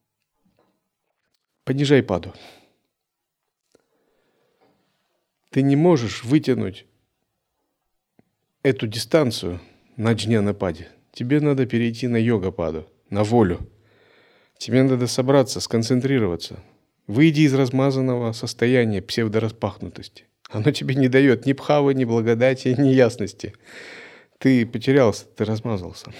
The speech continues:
Сконцентрируйся, у тебя есть воля, стань сильным, снова войди в дисциплину йоги. Делай садхану по распорядку, делай мантру, делай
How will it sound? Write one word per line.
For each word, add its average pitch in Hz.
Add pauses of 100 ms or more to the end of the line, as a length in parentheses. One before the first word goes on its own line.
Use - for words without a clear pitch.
(240)
Сконцентрируйся, 110 (140)
у 107
тебя 113
есть 107
воля, 120
стань 107
сильным, 104
снова 113
войди 104
в 101
дисциплину 107
йоги. 104 (960)
Делай 113
садхану 110
по 107
распорядку, 113
делай 98
мантру, 95
делай 90